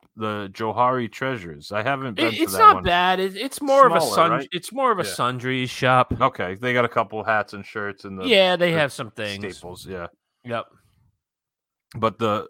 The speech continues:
Speaker 1: Zawadi Marketplace, that's their, that's their
Speaker 2: That's
Speaker 1: main
Speaker 2: one.
Speaker 1: one.
Speaker 2: I mean, that's one of the best gift shops on property. I mean, for a resort,
Speaker 1: Fantastic. Oh, yeah, absolutely.
Speaker 2: place is humongous.
Speaker 1: It's big and it's got so much unique stuff, but it has all the regular stuff too. Like, you can get the Animal Kingdom shirts and the,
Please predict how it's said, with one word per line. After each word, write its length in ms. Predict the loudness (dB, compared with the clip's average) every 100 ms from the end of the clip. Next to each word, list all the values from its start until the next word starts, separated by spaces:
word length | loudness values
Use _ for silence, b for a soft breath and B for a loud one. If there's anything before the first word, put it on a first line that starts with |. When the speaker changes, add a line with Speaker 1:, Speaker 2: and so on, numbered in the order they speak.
| -12
Speaker 1:
Zawadi 520 | -8 0 4 4 4
Marketplace, 760 | -2 -2 -2 -6 -10 -10 -10 -8
that's 540 | -8 -8 -10 -20 -12
their, 300 | -8 -6 -8 _
that's 260 | -2 -2 -2
their 100 | -4
Speaker 2:
That's 120 | 0
Speaker 1:
main 80 | 2
Speaker 2:
one. 120 | 2
Speaker 1:
one. 80 | -2
Speaker 2:
I 40 | -8
mean, 200 | -8 -6
that's 260 | -8 -8
one 180 | -4 -4
of 40 | -4
the 80 | -6
best 360 | -6 -6 -8
gift 200 | -10 -10
shops 360 | -4 -2 -2 -2
on 180 | -4 -4
property. 560 | 0 4 4 2 -4
I 60 | -4
mean, 160 | -6 -6
for 200 | -6 -6
a 40 |
resort, 640 | -4 -6 -6 -4 -4 -4
Speaker 1:
Fantastic. 200 | -6 -18 _ -4
Oh, 160 | -4
yeah, 240 | -2 -6 -10 -12
absolutely. 360 | -14 -8 -6 -6
Speaker 2:
place 120 | -6
is 100 | -10
humongous. 960 | -12 -14 -4 0 0 -2 -12 -16 -20 _ _
Speaker 1:
It's 200 | -10 -6
big 460 | 4 6 6 0 -6
and 140 | -4
it's 140 | -6
got 240 | -6 -6 -6
so 180 | -6 -6
much 220 | -6 -8
unique 280 | -10 -10 -12
stuff, 320 | -4 -4 0
but 120 | 0
it 40 | 0
has 200 | 0 0
all 120 | 0
the 120 | 2
regular 380 | 0 0 -2 -6
stuff 300 | -6 -6 -4
too. 180 | -2 -2
Like, 160 | -2
you 60 | -4
can 100 | -6
get 200 | -6 -6
the 80 | -10
Animal 320 | -8 -8 -10
Kingdom 360 | -10 -10 -10
shirts 460 | -6 -2 -2 -2 -8
and 160 |
the, 0 | -10